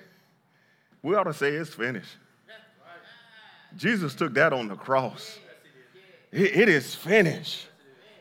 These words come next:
Uh, anybody got anything? Anybody in this room got anything that they struggle with? Anybody? Uh, everybody in here perfect. If we got some stuff that we're struggling with, y'all, we can say with,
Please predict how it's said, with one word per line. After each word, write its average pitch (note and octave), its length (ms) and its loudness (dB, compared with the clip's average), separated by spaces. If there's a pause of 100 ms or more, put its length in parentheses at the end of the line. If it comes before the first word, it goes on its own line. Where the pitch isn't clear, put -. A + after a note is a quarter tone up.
(240)
Uh, F#3 100 -4 (220)
anybody C4+ 440 6
got A3 220 6
anything? B3+ 640 0
Anybody C4 520 6
in B3 60 -4
this A#3 180 0
room A#3 220 -2
got G#3+ 220 6
anything C4+ 480 0
that A3+ 140 0
they B3 100 2
struggle B3 400 -4
with? C4+ 240 -6 (680)
Anybody? F#4 680 6 (1400)
Uh, - 80 4
everybody F#3 520 8
in E3+ 60 2
here E3+ 120 4
perfect. D3+ 420 2 (1400)
If E3 180 -6
we C#4 120 -2
got G#3+ 240 2
some D3 140 -8
stuff F3 300 -4
that C#3 160 -2
we're D#3+ 120 -6
struggling D#3 440 -4
with, C#3+ 160 -6
y'all, C#3 260 -2
we D3 140 -6
can B2+ 160 -6
say C3+ 240 -4
with, A2 260 -6